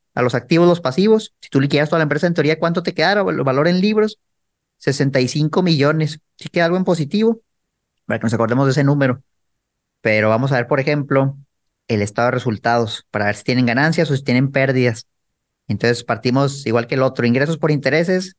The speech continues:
ciento veintiún millones. Fíjate, son más chiquitos, parece que los de came. Y también gasto por intereses bien bajito. Y, y fíjate que qué locura, o sea, el,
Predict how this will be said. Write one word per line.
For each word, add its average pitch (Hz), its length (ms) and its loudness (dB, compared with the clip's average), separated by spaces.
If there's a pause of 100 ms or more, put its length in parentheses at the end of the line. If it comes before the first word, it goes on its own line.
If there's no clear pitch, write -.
(160)
ciento 127 300 -2
veintiún 131 280 2
millones. 139 540 0 (420)
Fíjate, 143 220 -2
son 147 160 0
más 165 140 -2
chiquitos, 170 420 -8
parece 156 220 -2
que 170 80 0
los 151 120 2
de 135 120 0
came. 147 340 -2 (800)
Y 117 80 -2
también 147 400 2
gasto 147 260 0
por 175 120 2
intereses 151 420 2
bien 165 180 4
bajito. 196 540 -2 (320)
Y, - 120 -20 (280)
y - 400 -8 (320)
fíjate 127 320 -8
que - 100 -20
qué 131 140 -2
locura, 147 300 2
o 139 40 -2
sea, 143 160 2
el, 131 340 0